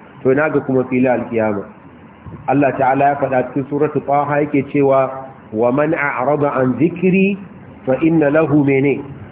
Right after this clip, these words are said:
ma'ishatan banka wa nahshuruhu yawmal qiyamati a'ma qala rabbi lima hashartani a'ma wa qad kuntu basira." Sai Allah ta'ala ce,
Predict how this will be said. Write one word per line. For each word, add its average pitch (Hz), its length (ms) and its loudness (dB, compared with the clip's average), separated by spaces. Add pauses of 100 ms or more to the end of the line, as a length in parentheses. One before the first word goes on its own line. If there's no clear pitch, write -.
(120)
ma'ishatan 131 840 -2
banka 143 640 -2 (480)
wa 123 260 2
nahshuruhu 156 840 2
yawmal 156 500 2
qiyamati 151 680 2
a'ma 165 720 0 (320)
qala 143 280 2
rabbi 160 300 2
lima 147 300 2
hashartani 156 720 0
a'ma 170 680 -2
wa 151 140 0
qad - 220 0
kuntu 175 260 0
basira." 190 600 2 (580)
Sai 151 80 0
Allah 156 260 2
ta'ala 143 380 2
ce, 135 220 0